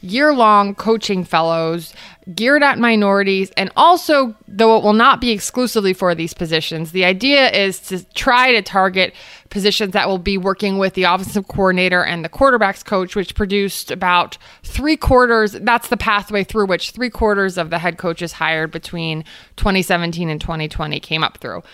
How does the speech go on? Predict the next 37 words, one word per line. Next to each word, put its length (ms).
So 200
a 40
lot 260
of 140
information 640
to 120
digest. 880
Um, 460
but 320
while 460
there 160
was 140
a 60
lot 320
of 120
debate 580
over 220
the 160
incentive 560
rule, 420
all 260
of 60
it 100
valid, 560
all 240
of 80
it 140
warranted, 800
definitely 560
are 160
a 60
lot 280
of 200
problems 720
with 180
that 240
idea. 720